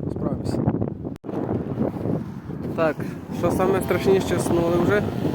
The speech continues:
Ось як тут снув. Різав такий стовбур лишили, ще навіть, навіть цвіте.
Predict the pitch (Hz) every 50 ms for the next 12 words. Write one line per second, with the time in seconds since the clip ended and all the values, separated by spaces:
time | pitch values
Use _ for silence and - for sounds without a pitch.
0 | - - - - - - - 165 - - 196 185 - 185 170 190 175 165 - -
1 | 208 202 214 214 - - - - - - - - - - - - - - - -
2 | - - 170 190 196 185 180 - - 180 - 185 175 165 165 165 165 165 175 196
3 | 196 180 175 - - 175 170 175 175 175 165 - - 196 202 196 - - 202 -
4 | 214 214 226